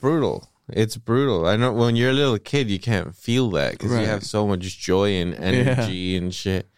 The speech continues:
Speaker 1: But Disneyland as an adult, and I've only gone, like, with myself and, like, my nieces and shit,
Speaker 2: Right.
Speaker 1: and my br-, and Lily and Lalo. But, like, yeah, I can't imagine, like, taking kids would, would be even worse.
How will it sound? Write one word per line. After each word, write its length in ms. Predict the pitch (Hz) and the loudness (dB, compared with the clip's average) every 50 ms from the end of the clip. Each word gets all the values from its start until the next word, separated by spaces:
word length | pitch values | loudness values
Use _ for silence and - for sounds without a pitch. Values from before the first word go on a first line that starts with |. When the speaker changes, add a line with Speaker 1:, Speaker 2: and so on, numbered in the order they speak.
| _ _ _ _ | _ _ _ _
Speaker 1:
But 280 | - 113 104 98 90 85 | 2 2 2 2 0 0
Disneyland 540 | 104 110 120 135 156 151 139 123 107 101 95 | 0 0 2 2 2 2 2 2 2 2 0
as 80 | 92 95 | 0 0
an 80 | 95 | 0
adult, 380 | 90 87 85 85 - 123 123 73 | 0 0 0 0 0 0 2 2
and 200 | 101 104 98 92 | 2 0 2 2
I've 200 | 87 92 113 120 | 2 2 2 2
only 340 | 120 123 123 127 127 117 104 | 2 2 2 2 2 0 2
gone, 460 | 92 98 101 101 98 95 95 92 87 | 2 2 2 2 0 0 -2 -2 0
like, 220 | 85 87 85 80 73 - _ _ - _ _ _ _ _ _ | 0 0 0 0 -4 -8 _ _ -20 _ _ _ _ _ _
with 140 | 104 101 95 | -2 0 0
myself 480 | 92 87 85 - - 104 95 95 - | 2 0 0 0 0 0 0 0 0
and, 100 | 92 90 | -2 -2
like, 180 | 85 85 82 80 | 0 -2 -2 0
my 160 | 92 90 82 | -2 -2 0
nieces 640 | 78 82 87 113 160 180 - - 113 95 92 - | 0 0 0 0 0 0 -2 -2 -2 -2 -2 -2
and 140 | 92 92 92 | -4 -4 -4
shit, 300 | - - - 107 - - 123 | -4 -4 -2 -2 0 0 2
Speaker 2:
Right. 320 | 123 120 113 107 98 - - - - _ _ _ _ _ _ - | 2 2 2 0 -2 -6 -10 -20 -20 _ _ _ _ _ _ -6
Speaker 1:
and 280 | 101 98 92 90 90 | -2 -2 -2 0 0
my 140 | 90 87 87 | 0 0 0
br-, 140 | 82 - - | -2 -4 -6
and 540 | - - 101 95 92 90 87 87 85 87 87 | -2 0 0 0 2 0 0 0 -2 -2 -2
Lily 340 | 82 85 92 98 98 98 98 | 0 2 2 2 4 2 2
and 140 | 90 87 87 | 2 2 2
Lalo. 320 | 90 98 113 117 104 95 | 2 2 2 2 2 0
But, 400 | 87 - 92 90 87 82 - - | 0 0 0 2 2 0 -2 -2
like, 360 | 90 95 90 85 69 50 - _ _ _ _ - | -2 0 0 0 -2 -4 -8 _ _ _ _ -12
yeah, 220 | - 78 87 87 | -6 -2 0 0
I 60 | 82 82 | 0 0
can't 220 | - - 95 90 | -2 -2 -2 -2
imagine, 420 | 85 85 85 85 82 87 82 80 80 | 0 0 0 -2 -2 -2 -6 -4 -2
like, 180 | 82 80 78 | -2 -4 -4
taking 380 | - - 117 101 - 85 76 73 | 0 -2 -2 -2 0 -4 -8 -8
kids 460 | - - 123 127 135 113 92 98 104 | -4 0 0 2 2 0 -2 -4 -2
would, 180 | 98 98 95 92 | 0 0 0 2
would 220 | 98 101 101 95 | 2 0 0 2
be 220 | 101 110 107 107 107 | 2 2 2 4 4
even 280 | 104 101 101 101 101 | 2 4 4 4 4
worse. 480 | 104 120 156 196 226 208 156 - - | 4 4 2 2 2 0 -2 -4 -8